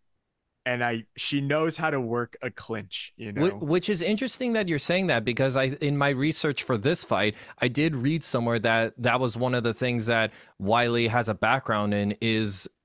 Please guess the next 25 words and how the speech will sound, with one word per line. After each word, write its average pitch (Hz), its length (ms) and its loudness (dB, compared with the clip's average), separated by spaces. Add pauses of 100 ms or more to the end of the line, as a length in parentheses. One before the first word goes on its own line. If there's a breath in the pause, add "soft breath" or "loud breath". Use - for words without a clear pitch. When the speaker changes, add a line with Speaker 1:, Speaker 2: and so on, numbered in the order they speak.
Speaker 2:
Chinese 113 760 0
forms 107 680 0
of 101 320 0
kickboxing. - 760 -4
And 98 260 -2 (220 loud breath)
she - 160 -2
started 135 400 0
training 135 360 0
for 117 140 -2
martial 104 380 -2
arts 107 300 0
at 110 100 0
a 101 60 0
very 107 260 2
young 104 240 0
age, 110 400 -2
around 104 320 0
six - 400 -2
or 92 80 -4
something 104 340 -2
like 90 200 -4
that. 92 280 -4 (600)
Speaker 1:
Yeah, 143 360 -4
I 147 80 -2
mean, 160 280 -4